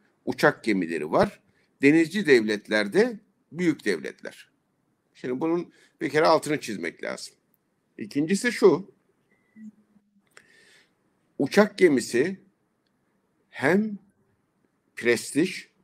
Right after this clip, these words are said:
bunu geçiyorum. Bize, bize prestij lazım değil şu anda. Bize ihtiyaç,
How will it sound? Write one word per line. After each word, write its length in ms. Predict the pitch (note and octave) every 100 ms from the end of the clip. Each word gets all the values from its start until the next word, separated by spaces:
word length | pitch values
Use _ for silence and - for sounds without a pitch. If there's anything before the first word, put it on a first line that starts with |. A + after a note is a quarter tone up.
| _ _ _ _
bunu 240 | A2+ G#2+
geçiyorum. 600 | G#2 G2+ - G#2 G2 F2 - _ _ _ -
Bize, 380 | A#2 B2+ G#2+ G#2
bize 200 | A#2 A#2
prestij 540 | A#2+ A2+ - A#2+ G#2+
lazım 360 | A#2+ A2+ G#2+ A2
değil 160 | A#2+
şu 180 | G2+ A2
anda. 320 | F2+ F#2+ D#3+
Bize 180 | B2 C3+
ihtiyaç, 680 | - - - A#2+ A2 -